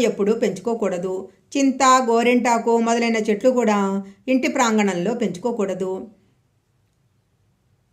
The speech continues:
ఈ వీడియోలో చెప్పిన విధంగా ఈ ఐదు మొక్కలను కనుక ఇంట్లో పెంచుకున్నట్లయితే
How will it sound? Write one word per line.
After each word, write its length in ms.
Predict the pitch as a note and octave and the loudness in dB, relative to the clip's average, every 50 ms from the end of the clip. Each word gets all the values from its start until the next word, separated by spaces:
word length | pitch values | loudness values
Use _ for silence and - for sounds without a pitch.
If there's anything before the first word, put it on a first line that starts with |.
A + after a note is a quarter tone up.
| _ _ _ _ _ _ _ _ _ _ _ - | _ _ _ _ _ _ _ _ _ _ _ -6
ఈ 120 | B3 C#4 D4 D4 | -2 0 0 2
వీడియోలో 400 | C#4+ D4 D4 C#4+ D4 D4 D4+ D4+ | 2 2 2 4 4 4 4 4
చెప్పిన 320 | D4+ D4+ C4 - C4+ C4 B3+ | 4 2 0 2 2 2 2
విధంగా 420 | A#3+ A#3 A#3+ B3 B3 A#3 A#3+ A3+ A3 G#3 G#3 G#3+ A3 - - | 2 2 2 2 2 2 2 2 2 2 0 -2 -4 -4 -2
ఈ 100 | C#4 D4 D4 | 0 2 4
ఐదు 220 | C#4+ C#4 C#4 C#4 | 4 4 4 4
మొక్కలను 400 | C4+ C4+ C4 C#4 C4+ C4+ C4+ C#4 | 2 0 0 0 0 2 2 2
కనుక 200 | C4 B3+ A#3+ A3 | 2 0 0 0
ఇంట్లో 280 | A#3+ A#3 A3 G#3+ A3+ B3+ | 0 0 0 0 0 0
పెంచుకున్నట్లయితే 800 | A#3+ A#3+ A3 G#3 - - A#3 A#3 A3+ G#3+ G#3+ A3 G#3 G3 G#3 G#3+ | 0 0 -2 -2 -2 -2 -2 -2 -2 -2 0 0 0 2 2 2